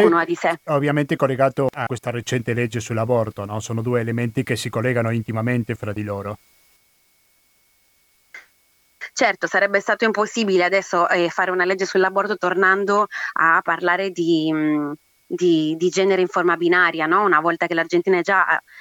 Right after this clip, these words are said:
Speaker 1: ha già avanzato su questo, su questo versante. Ha dei pa-, ha, ha molti passi da fare ancora, no? Sicuramente non è che,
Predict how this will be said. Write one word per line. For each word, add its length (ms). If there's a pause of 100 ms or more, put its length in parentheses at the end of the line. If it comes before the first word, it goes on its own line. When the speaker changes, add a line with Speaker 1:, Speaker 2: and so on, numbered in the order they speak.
(120)
Speaker 1:
ha 100
già 200
avanzato 520
su 160
questo, 560
su 100
questo 300
versante. 540 (180)
Ha 120
dei 140
pa-, 160
ha, 160
ha 80
molti 260
passi 240
da 120
fare 160
ancora, 420
no? 160
Sicuramente 640
non 160
è 80
che, 180